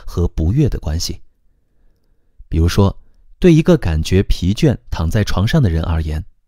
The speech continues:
比较起床然后开始有效率的一天，他还是选择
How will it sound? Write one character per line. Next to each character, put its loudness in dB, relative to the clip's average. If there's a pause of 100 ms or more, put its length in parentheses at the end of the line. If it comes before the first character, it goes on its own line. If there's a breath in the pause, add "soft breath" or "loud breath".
(400)
比 4
较 4
起 -2
床 0
然 0
后 0
开 -4
始 -4
有 -2
效 0
率 -4
的 -6
一 -4
天， -4 (480 soft breath)
他 0
还 -2
是 0
选 -2
择 -6